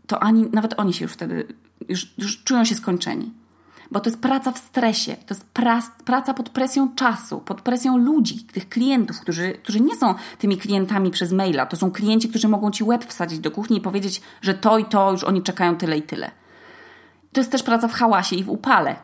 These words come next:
czyli to, to nie są warunki, które są takie, wiecie, proste.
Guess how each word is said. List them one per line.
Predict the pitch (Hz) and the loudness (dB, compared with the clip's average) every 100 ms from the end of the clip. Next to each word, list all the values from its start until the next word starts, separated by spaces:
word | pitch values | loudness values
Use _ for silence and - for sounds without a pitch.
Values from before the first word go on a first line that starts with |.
| - | -12
czyli | - 185 | -8 -6
to, | 185 196 | -4 -4
to | - 240 | 2 2
nie | |
są | 240 190 | 4 2
warunki, | 170 151 151 156 | 2 2 0 -4
które | 156 151 | -4 -6
są | 147 151 - | -4 -4 -4
takie, | - 180 165 | -6 -6 -4
wiecie, | 156 190 | -4 -6
proste. | - 165 - - | -4 -4 -4 -10